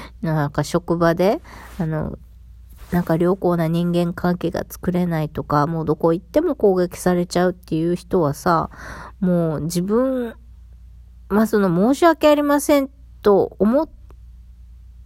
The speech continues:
ているこの心、染みついてしまったこの思い癖をさ、まず自分がこう変えていかないといけないんだけど、この変えていく過程でさ、かん-、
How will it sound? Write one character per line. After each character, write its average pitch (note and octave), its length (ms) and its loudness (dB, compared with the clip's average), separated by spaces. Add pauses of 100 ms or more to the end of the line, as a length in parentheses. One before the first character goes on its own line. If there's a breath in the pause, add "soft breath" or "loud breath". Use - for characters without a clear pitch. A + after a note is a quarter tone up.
(500)
て - 260 2
い F#3 140 6
る F#3 400 2
こ G#3 120 -2
の G3+ 120 2
心、 B3 520 4
染 - 280 -2
み A3+ 40 -4
つ - 160 -4
い A#3 60 -2
て A3+ 100 0
し - 140 -4
ま A3+ 120 0
っ - 20 -2
た A3 140 -4
こ G#3+ 180 -2
の G3 340 -2 (400 loud breath)
思 G#3+ 320 0
い A3+ 80 0
癖 A3+ 320 -2
を D#3 140 0
さ、 G#3 340 4
ま G3 160 0
ず F#3 140 -4
自 D#3+ 220 -8
分 F#3+ 240 -2
が F#3 260 0 (1300 soft breath)
こ - 140 2
う F3 100 -2
変 F3+ 160 6
え - 20 -6
て G3+ 160 0
い G#3 40 2
か G#3+ 140 2
な A3+ 160 -2
い A3+ 60 -4
と D3+ 100 -4
い D3 80 0
け F3 160 -4
な G3 140 0
い G3 60 0
ん F3+ 60 -2
だ D#3+ 120 -2
け D3 160 0
ど、 D#3+ 240 0 (240 loud breath)
こ F3+ 120 -2
の D#3+ 160 0
変 A3 260 4
え D4 60 -2
て E4 200 0
い E4+ 60 -2
く E4 140 -2
過 D4+ 180 0
程 C#4 200 2
で C#4 140 -4
さ、 B3 440 2
か A#3+ 200 2
ん-、 C#4 120 -6